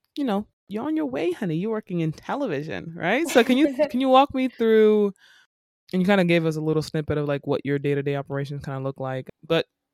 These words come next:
Speaker 1: you know, like, what does it look like, or what does it f-, what, what is the vibe there, right? Like, what is it like working on a television set or on production team or something along those lines?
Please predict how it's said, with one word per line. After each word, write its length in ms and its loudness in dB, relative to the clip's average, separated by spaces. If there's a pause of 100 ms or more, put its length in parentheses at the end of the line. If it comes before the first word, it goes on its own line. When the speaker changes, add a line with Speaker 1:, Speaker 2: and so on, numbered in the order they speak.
Speaker 1:
you 100 -6
know, 100 2
like, 200 0
what 160 2
does 220 4
it 140 4
look 380 -6
like, 200 -2
or 60 0
what 120 2
does 140 2
it 40 -6
f-, 180 -14 (220)
what, 160 -4
what 120 0
is 60 0
the 60 2
vibe 400 0
there, 220 2
right? 280 0
Like, 160 -2
what 120 0
is 100 -4
it 80 -2
like 340 -4
working 400 -4
on 200 -6
a 100 -6
television 600 -8
set 200 -8
or 140 -6
on 380 -6
production 520 -8
team 280 -6
or 60 -6
something 300 -6
along 300 -6
those 180 -6
lines? 320 -12